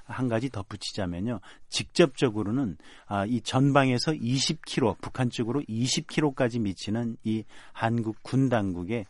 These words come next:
확성기 방송이 이 북한군 병사들, 전선에서 근무하는 이 병사들에게 상당히 영향을 미치고 있다는 겁니다. 이 실제로 그 전방에서 군 생활을 한, 아, 그 한국군, 아, 장교의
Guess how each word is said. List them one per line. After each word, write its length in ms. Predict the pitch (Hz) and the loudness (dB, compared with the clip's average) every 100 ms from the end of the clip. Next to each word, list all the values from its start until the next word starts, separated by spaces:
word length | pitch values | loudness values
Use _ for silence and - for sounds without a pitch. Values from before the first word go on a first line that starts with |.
| - | -14
확성기 500 | - 120 - 127 110 | -14 -8 -2 0 0
방송이 640 | 104 82 85 92 113 131 - - - - | -4 -6 -6 -4 -2 -2 -6 -18 -20 -10
이 80 | - | -8
북한군 680 | - 117 - 139 135 131 117 | -6 -6 0 2 4 2 0
병사들, 680 | - 110 123 123 92 73 - - - - | -2 0 2 2 -2 -6 -10 -18 -20 -10
전선에서 680 | - 110 107 120 104 90 87 | -2 0 0 0 -2 -4 -8
근무하는 640 | - 87 80 69 85 151 - - - | -6 -6 -6 -8 -8 -10 -12 -18 -4
이 100 | 120 | -4
병사들에게 800 | - 113 123 123 110 104 104 143 | 0 0 2 0 -2 -2 -2 -2
상당히 720 | - - 180 196 170 123 87 90 | -4 -6 -2 0 2 2 0 -4
영향을 420 | 90 104 139 151 | -4 -2 0 0
미치고 540 | 117 - - 92 85 | -2 -6 -8 -6 -6
있다는 480 | 104 95 101 82 80 | -6 -6 -4 -4 -6
겁니다. 540 | 73 71 71 135 113 - - - - | -8 -8 -8 -6 -6 -8 -18 -18 -6
이 200 | 131 123 - - - | 0 0 -2 -14 -14
실제로 480 | - 139 151 143 135 | -8 2 4 6 4
그 140 | 143 | 0
전방에서 640 | - 123 120 117 110 120 | 2 2 4 2 2 -2
군 280 | - 110 104 | -2 -2 -2
생활을 480 | 110 101 95 90 92 | -2 -2 -2 -4 -4
한, 180 | 101 - | -4 -4
아, 200 | 85 76 - | -8 -8 -10
그 140 | 85 | -10
한국군, 580 | 78 101 92 - 104 92 - - | -6 -6 -6 -4 -4 -4 -10 -12
아, 160 | 85 76 | -10 -8
장교의 920 | - 98 101 98 92 87 82 90 85 | -6 -2 -2 0 -2 -2 -4 -6 -6